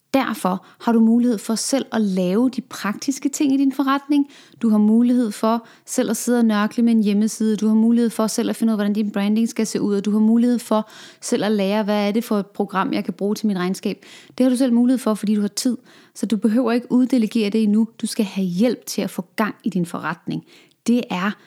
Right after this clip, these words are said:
dit primære investeringsmål. Det er at få gang i din forretning. Det er at begynde at tjene nogle penge.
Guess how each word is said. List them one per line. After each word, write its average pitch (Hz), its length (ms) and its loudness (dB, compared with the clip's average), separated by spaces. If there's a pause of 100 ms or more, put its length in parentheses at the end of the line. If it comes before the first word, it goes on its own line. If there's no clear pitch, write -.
(240)
dit 190 160 -4
primære 226 1000 0
investeringsmål. 185 840 -2
Det 190 100 -6
er 208 140 0
at 226 80 -2
få 202 100 -6
gang 202 240 -4
i - 20 -2
din 196 160 -2
forretning. 190 400 -2
Det 254 60 0
er 269 40 0
at 254 40 -2
begynde 339 180 0
at 311 60 0
tjene 359 180 0
nogle 415 140 -4
penge. 302 220 4